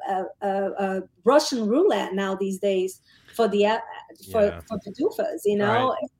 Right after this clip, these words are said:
Speaker 1: can have a really good drug and then completely be shut down. So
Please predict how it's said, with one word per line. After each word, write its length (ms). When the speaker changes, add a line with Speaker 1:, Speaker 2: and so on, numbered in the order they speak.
Speaker 1:
can 100
have 140
a 40
really 220
good 180
drug 360
and 160
then 240
completely 480
be 140
shut 320
down. 400
So 520